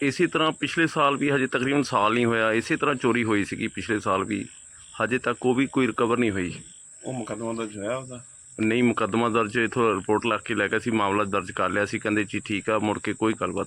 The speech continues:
Speaker 1: ਨਹੀਂ ਹੋਈ। ਉਹ ਵੀ ਥੋੜ੍ਹੀ ਜਿਹੀ ਛਾਣਬੀਣ ਕਰੀਓ ਵੀ।
Speaker 2: ਚਲੋ, ਛਾਣਬੀਣ ਕਰਕੇ ਮੈਂ ਦੱਸੂਗਾ ਜੀ।
Speaker 1: ਠੀਕ ਹੈ ਜੀ।
Speaker 2: ਮੈਨੂੰ ਆਏ ਨੂੰ ਹਲੇ ਚਾਰ ਦਿਨ ਹੋਏ ਜੀ ਇੱਥੇ।
Speaker 1: ਠੀਕ ਹੈ ਜੀ।
Speaker 2: ਤੇ ਪੁਰਾਣਾ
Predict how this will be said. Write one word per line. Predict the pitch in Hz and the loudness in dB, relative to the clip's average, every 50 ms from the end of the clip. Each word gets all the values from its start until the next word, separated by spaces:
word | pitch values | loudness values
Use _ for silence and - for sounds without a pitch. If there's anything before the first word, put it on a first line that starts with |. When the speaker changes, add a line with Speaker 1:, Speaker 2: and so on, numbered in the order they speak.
| - | -4
Speaker 1:
ਨਹੀਂ | 95 92 | -8 -8
ਹੋਈ। | 90 101 101 - - - - - - - - - - - - - - - - - - - | -8 -10 -16 -18 -20 -20 -20 -20 -20 -20 -20 -20 -20 -20 -20 -20 -20 -20 -20 -20 -6 0
ਉਹ | 113 120 | 0 2
ਵੀ | 120 147 139 | 2 2 0
ਥੋੜ੍ਹੀ | - 123 123 123 127 | 0 0 0 2 2
ਜਿਹੀ | 131 123 | 0 0
ਛਾਣਬੀਣ | 110 - 113 104 104 101 107 110 | 0 0 0 0 2 2 0 0
ਕਰੀਓ | 104 107 101 101 107 113 113 | 0 0 0 2 0 2 2
ਵੀ। | 113 117 | 0 0
Speaker 2:
ਚਲੋ, | 110 104 - | 0 -2 -4
ਛਾਣਬੀਣ | - 113 113 110 110 113 113 110 | -4 -4 -4 -4 -4 -4 -6 -6
ਕਰਕੇ | 110 110 107 107 | -8 -8 -8 -8
ਮੈਂ | 110 104 | -10 -10
ਦੱਸੂਗਾ | 101 98 95 - - 110 110 107 | -10 -12 -16 -12 -10 -10 -8 -8
ਜੀ। | 104 107 107 - - - - - | -10 -10 -12 -16 -20 -20 -14 -6
Speaker 1:
ਠੀਕ | - 107 95 95 | -4 -4 -2 -2
ਹੈ | 92 | -6
ਜੀ। | - - 104 | -6 -8 -10
Speaker 2:
ਮੈਨੂੰ | 104 104 110 113 113 113 | -8 -6 -6 -6 -6 -6
ਆਏ | 110 107 | -6 -6
ਨੂੰ | 110 110 104 | -8 -8 -8
ਹਲੇ | 101 101 101 | -10 -12 -12
ਚਾਰ | - - 101 98 | -10 -10 -10 -10
ਦਿਨ | 101 107 107 110 | -8 -8 -8 -8
ਹੋਏ | 98 98 95 95 | -8 -8 -10 -10
ਜੀ | 98 110 | -8 -8
ਇੱਥੇ। | 107 92 - 92 98 95 - - | -10 -10 -12 -18 -18 -18 -16 -10
Speaker 1:
ਠੀਕ | - - 110 - - | -6 -6 -6 -4 -4
ਹੈ | 87 | -4
ਜੀ। | 85 82 82 - - - - - - | -4 -6 -8 -10 -18 -20 -20 -20 -18
Speaker 2:
ਤੇ | 95 95 95 92 92 92 87 87 | -16 -14 -12 -12 -12 -12 -14 -14
ਪੁਰਾਣਾ | 82 82 - - - - 98 98 95 101 104 101 | -16 -18 -20 -20 -18 -14 -12 -10 -10 -8 -8 -8